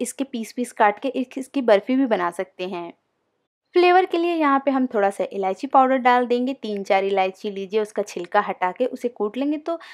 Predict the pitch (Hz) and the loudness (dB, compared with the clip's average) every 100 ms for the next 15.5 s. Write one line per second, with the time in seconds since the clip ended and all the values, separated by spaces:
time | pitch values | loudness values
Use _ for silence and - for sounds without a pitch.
0 | - 240 247 247 262 254 262 190 180 - | -10 2 4 6 2 2 0 0 -4 -6
1 | 202 175 170 220 247 247 247 233 233 240 | -2 0 2 2 0 0 2 2 2 -2
2 | 208 208 190 196 214 208 - 269 202 - | -4 -6 -6 -6 -6 -10 -10 -6 -6 -6
3 | 277 220 185 185 196 208 175 - 175 160 | -10 -4 -2 4 4 4 2 -6 -8 -6
4 | 165 175 165 160 - _ _ - _ _ | -8 -8 -6 -6 -8 _ _ -20 _ _
5 | _ - - 208 202 208 - 302 302 302 | _ -6 4 6 6 4 4 2 4 0
6 | 294 320 254 - 302 302 277 269 285 247 | 4 4 4 4 4 6 6 4 2 2
7 | 240 247 240 233 277 233 220 202 240 254 | 2 2 0 -2 0 2 4 4 4 4
8 | 226 208 233 226 240 247 - - _ - | 2 2 2 2 0 -4 -6 -18 _ -4
9 | 220 233 240 233 233 233 220 202 - 233 | 2 4 6 4 2 0 -2 -2 0 0
10 | 233 220 233 240 214 - 226 226 220 - | 2 2 0 -2 -4 -4 -6 -4 -4 -6
11 | 202 233 233 240 254 254 294 339 359 339 | -2 0 2 2 2 4 6 6 4 2
12 | 320 330 320 320 277 220 226 277 247 214 | 0 0 2 2 4 4 4 0 4 4
13 | 262 262 254 233 226 262 269 302 294 240 | 4 2 -2 -4 -4 -2 0 0 2 0
14 | 220 233 240 269 233 185 185 208 214 180 | 2 -4 -4 -6 0 2 4 2 -2 -4
15 | 170 170 - 180 180 | -2 -2 -2 -6 -8